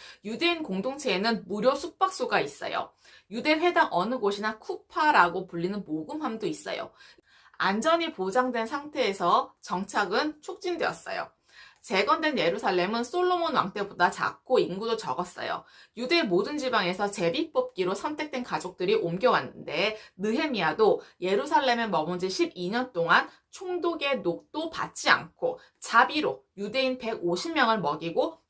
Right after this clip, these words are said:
포로에서 돌아오는 자들을 진심으로 환영해 주었어요.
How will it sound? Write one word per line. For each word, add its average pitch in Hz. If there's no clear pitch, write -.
포로에서 311
돌아오는 208
자들을 185
진심으로 254
환영해 359
주었어요. -